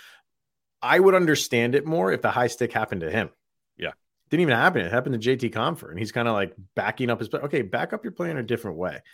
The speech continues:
Speaker 1: But, uh, you know, Cousins' head was, you know, he, he was kinda bent over trying to get the puck. You still can't hit him. He's not playing the puck. It's going to be interference. So you have to be smarter than that.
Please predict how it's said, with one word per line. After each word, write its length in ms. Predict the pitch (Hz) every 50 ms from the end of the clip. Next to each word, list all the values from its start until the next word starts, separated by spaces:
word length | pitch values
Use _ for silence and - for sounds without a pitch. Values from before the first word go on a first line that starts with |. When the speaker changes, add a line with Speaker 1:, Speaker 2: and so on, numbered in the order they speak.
| - - - - - _ _ _ -
Speaker 1:
But, 320 | 131 123 107 110 - - _ -
uh, 60 | 127
you 140 | 123 120 113
know, 240 | 113 113 110 113 110 - 151 143
Cousins' 380 | - - 214 196 190 165 135 -
head 320 | 120 127 139 139 147 143 131
was, 640 | 120 135 151 160 170 170 170 156 139 127 131 147 - - _ -
you 120 | 160 147
know, 180 | 139 135 127 - 98
he, 200 | 123 135 131 139
he 80 | 135
was 200 | 123 135 156 147
kinda 160 | 151 - 147 127
bent 280 | 113 - 127 123 117 127
over 220 | 123 123 120 127
trying 160 | 123 135 127
to 60 | 123
get 60 | 120 104
the 40 |
puck. 140 | 98 135 127
You 60 | 127
still 240 | 113 - - - 120
can't 260 | - - 143 135 -
hit 140 | - 95 143
him. 100 | 143 107
He's 180 | 101 104 95 101
not 180 | 123 - -
playing 300 | _ - 139 139 131 127
the 80 | 196 180
puck. 320 | - - 139 104 - - - _ _ _ _ _ _ _ _
It's 80 | -
going 140 | - 156 151
to 80 | 139 131
be 80 | 135
interference. 580 | 127 120 107 - 151 143 117 87 - - - - _ _ _ _ _ _ _ _ _
So 100 | - -
you 120 | 123 120 113
have 200 | 135 143 151 -
to 60 | 160
be 100 | 143 143
smarter 560 | 131 - - - 120 123 143 160 160 143 117
than 220 | 110 107 95 92
that. 340 | 90 87 85 85 90 92 -